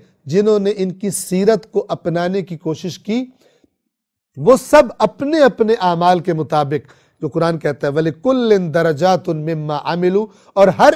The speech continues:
ایک کے لیے درجات ہیں ان کے اعمال کے مطابق۔ تو اب جو ان کے رستے پر چلے، وہ بھی اپنے اپنے درجات کے مطابق انہی چیزوں میں، یہ سب ان کے پاس بھی ہوگا۔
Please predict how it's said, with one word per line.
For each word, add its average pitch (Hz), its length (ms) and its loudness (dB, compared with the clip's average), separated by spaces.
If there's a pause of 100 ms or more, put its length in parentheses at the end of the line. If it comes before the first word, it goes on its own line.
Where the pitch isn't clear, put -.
ایک 262 300 4
کے 269 120 2
لیے 233 260 -2
درجات 190 640 4
ہیں 151 100 0 (260)
ان 196 180 -6
کے 196 140 -4 (120)
اعمال 151 420 -2
کے 147 140 -8
مطابق۔ 120 800 -14
تو - 100 -8
اب 233 160 4
جو 254 240 -2 (140)
ان 240 180 -2
کے 254 200 6
رستے 220 320 0 (120)
پر 269 120 6
چلے، 226 340 2 (320)
وہ 180 300 0
بھی 240 320 0 (1600)
اپنے 247 340 2
اپنے 208 220 0
درجات 170 460 0
کے 180 60 -2
مطابق 156 480 -2 (260)
انہی 190 240 -6
چیزوں 156 360 -8
میں، 160 220 -8 (260)
یہ 151 140 -8
سب 185 200 -4 (120)
ان 170 140 -8
کے 170 100 -6
پاس 143 360 -4
بھی 185 200 -6 (560)
ہوگا۔ 220 380 4